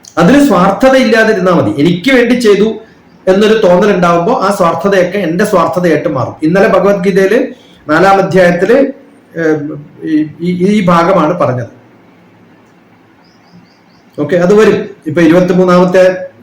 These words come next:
എപ്പിസോഡ് എങ്ങാണ്ടാണ് ഇട്ടിരിക്കുന്നത്. ഇരുപത്തിനാല്, ഇരുപത്തഞ്ച്, ഇരുപത്താറ് കുറെ ഇടാൻ ബാക്കിയുണ്ട്.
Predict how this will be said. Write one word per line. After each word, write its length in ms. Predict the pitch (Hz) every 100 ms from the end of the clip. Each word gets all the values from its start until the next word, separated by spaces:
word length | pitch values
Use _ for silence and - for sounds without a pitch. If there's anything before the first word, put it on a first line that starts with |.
| 170
എപ്പിസോഡ് 380 | 175 175 180
എങ്ങാണ്ടാണ് 400 | 180 175 170 170
ഇട്ടിരിക്കുന്നത്. 640 | 151 185 165 156 147 135 - - _ _ _ -
ഇരുപത്തിനാല്, 420 | 156 170 175 175
ഇരുപത്തഞ്ച്, 380 | 180 175 175 170
ഇരുപത്താറ് 640 | 170 170 170 175 180 - - - -
കുറെ 120 | 151
ഇടാൻ 280 | 202 226 208
ബാക്കിയുണ്ട്. 480 | 196 165 160 185 123